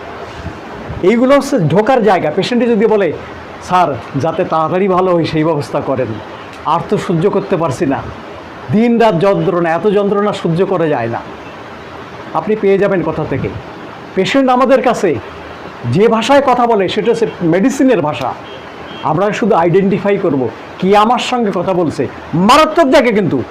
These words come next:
পেশেন্ট এসে যে কথাগুলো বলে সে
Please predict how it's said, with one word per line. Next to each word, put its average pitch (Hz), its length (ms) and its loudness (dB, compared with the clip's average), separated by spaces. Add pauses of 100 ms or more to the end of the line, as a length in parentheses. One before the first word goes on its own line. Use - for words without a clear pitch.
(480)
পেশেন্ট 294 460 4
এসে 311 220 2
যে 294 160 4
কথাগুলো 277 440 4
বলে 311 460 6 (600)
সে 214 300 2